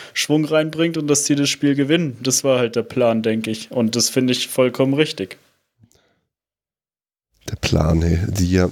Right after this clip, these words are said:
Speaker 2: haben wirklich den, den wenigsten Plan von allen da. Der Fisch stinkt vom Kopf her, ey, bei uns.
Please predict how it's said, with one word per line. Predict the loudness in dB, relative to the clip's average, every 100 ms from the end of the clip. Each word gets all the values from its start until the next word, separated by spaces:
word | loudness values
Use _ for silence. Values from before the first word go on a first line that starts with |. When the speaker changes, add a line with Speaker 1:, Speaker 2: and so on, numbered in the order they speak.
| 0
Speaker 2:
haben | 2
wirklich | 2 2 2
den, | 2 2 0
den | 0 2
wenigsten | 2 2 0 -4
Plan | -4 -2 0
von | 0
allen | 2 2 4
da. | 2 0 -4 -20 -20 -18 -18 -20 -20 _ _ _ _ _ _ _ _ _ -2
Der | 0
Fisch | 2 0
stinkt | 2 -2 -2 0
vom | 0 2
Kopf | -2 -2 0
her, | 2 4
ey, | 2 -2 -12 -10
bei | 0
uns. | 2 2 2 0